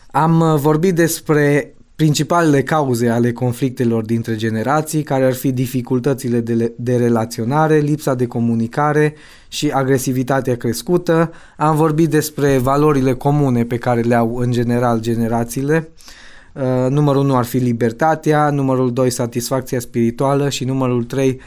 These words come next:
realizarea profesională și materială și spuneam că ordinea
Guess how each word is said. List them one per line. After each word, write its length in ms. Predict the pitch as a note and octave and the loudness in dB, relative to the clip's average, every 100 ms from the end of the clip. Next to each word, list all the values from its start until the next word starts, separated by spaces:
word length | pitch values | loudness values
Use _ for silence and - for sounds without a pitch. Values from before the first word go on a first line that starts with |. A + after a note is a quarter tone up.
| - - | -18 -4
realizarea 720 | B2+ B2 B2 B2+ C#3 C3+ B2 | 0 2 2 0 0 0 0
profesională 760 | B2 B2+ B2+ A2+ A#2+ C3 C#3 A#2+ | -2 -4 -4 -4 -2 -2 0 0
și 140 | C3 | -2
materială 600 | A#2 A2+ B2 C#3 E3+ D3 | -2 -2 -2 0 2 0
și 160 | C3+ C#3+ | 0 -4
spuneam 420 | - D3 D3+ C#3+ | -4 -2 0 0
că 140 | C#3+ C#3 | -2 0
ordinea 680 | D#3 C#3 A#2 A#2 A#2 A#2 | 0 2 0 -2 -2 -4